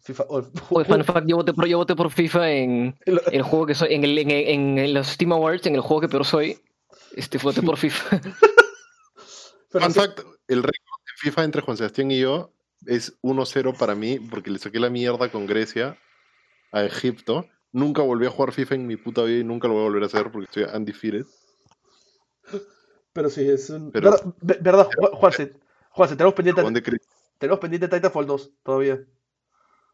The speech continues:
Speaker 2: Pues lo, sí, lo, ahí lo tengo instalado, ¿eh?
Speaker 1: Sí, ahora, lo, lo puedo bajar en estos días, tenemos pendiente Titanfall
Speaker 2: Tuve
Speaker 1: dos.
Speaker 2: que hacer un huevo espacio para instalar WoW porque no es, no es,
Speaker 1: No es ligero,
Speaker 2: este,
Speaker 1: no es ligero.
Speaker 2: poco pesado.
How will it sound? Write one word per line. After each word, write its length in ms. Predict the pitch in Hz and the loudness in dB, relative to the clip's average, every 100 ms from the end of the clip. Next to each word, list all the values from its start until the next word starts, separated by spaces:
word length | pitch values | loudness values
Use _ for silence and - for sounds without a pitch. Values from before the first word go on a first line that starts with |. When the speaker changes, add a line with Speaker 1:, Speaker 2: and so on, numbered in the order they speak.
| _ _ _ _ | _ _ _ _
Speaker 2:
Pues 120 | - 147 | -4 -2
lo, 80 | |
sí, 220 | 147 160 151 | 0 2 2
lo, 100 | 156 | 2
ahí 100 | 156 | 2
lo 100 | 170 | 0
tengo 160 | 190 190 | 0 0
instalado, 460 | 165 160 117 120 | 2 2 2 -2
¿eh? 40 | - _ - | -6 _ -16
Speaker 1:
Sí, 120 | - - | -14 -6
ahora, 180 | 185 196 - _ - 160 | -2 -2 -6 _ -10 6
lo, 160 | 202 | 6
lo 120 | 220 | 8
puedo 160 | 294 294 | 6 6
bajar 140 | 262 | 4
en 60 | 233 | 2
estos 180 | 220 175 | 0 0
días, 140 | 135 | 0
tenemos 180 | 175 196 | -2 -2
pendiente 260 | 185 180 175 | 0 0 0
Titanfall 260 | 175 151 | -2 -2
Speaker 2:
Tuve 80 | 160 | -2
Speaker 1:
dos. 40 | |
Speaker 2:
que 60 | 170 | 0
hacer 140 | 151 | 0
un 80 | 170 | 0
huevo 140 | 175 170 | 0 0
espacio 360 | 175 160 175 | 0 0 2
para 300 | 170 143 127 | 2 2 0
instalar 320 | 131 139 143 | 0 0 0
WoW 360 | 151 156 165 - - | 2 0 -2 -4 -6
porque 240 | 127 127 | -4 -2
no 160 | 131 143 | 0 0
es, 580 | 143 135 - - - - | -2 -6 -6 -8 -10 -14
no 300 | 127 127 143 | -10 -2 0
es, 300 | 139 139 139 | 0 -2 -4
Speaker 1:
No 60 | 160 | -2
es 20 | |
ligero, 100 | 131 | 0
Speaker 2:
este, 160 | 117 113 | 2 0
Speaker 1:
no 60 | |
es 60 | 143 | -2
ligero. 60 | 139 127 | -2 -2
Speaker 2:
poco 100 | 135 | 0
pesado. 440 | 120 143 147 | 0 2 0